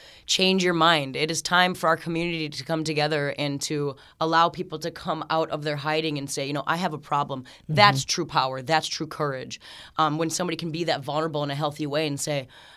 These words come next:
Speaker 1: "I need help, and I'm okay with that." That's okay. Come to us. Let us help you.
Speaker 2: Definitely. And we've come, I do think, uh,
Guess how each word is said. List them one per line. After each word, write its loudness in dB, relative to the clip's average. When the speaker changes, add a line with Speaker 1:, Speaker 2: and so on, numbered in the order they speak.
Speaker 1:
"I 2
need 2
help, 0
and 0
I'm 2
okay 2
with 0
that." -8
That's 2
okay. -2
Come 0
to -2
us. 4
Let -4
us -4
help -8
you. -16
Speaker 2:
Definitely. 4
And 4
we've 6
come, 6
I 10
do 6
think, 4
uh, 10